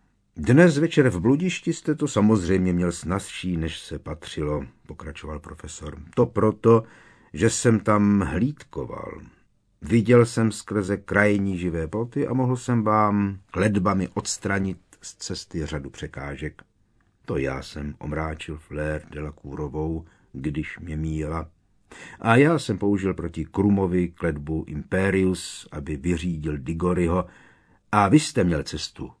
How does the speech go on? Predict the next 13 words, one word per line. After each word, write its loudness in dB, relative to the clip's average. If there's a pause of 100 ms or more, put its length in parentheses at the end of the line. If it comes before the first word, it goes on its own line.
(120)
k -18
poháru -2
volnou.“ -10 (1600)
Harry -4
jen -8
třeštil -12
oči. -18 (840)
Vůbec -8
nechápal, -8
jak -8
je -10 (120)
to -10
možné. -8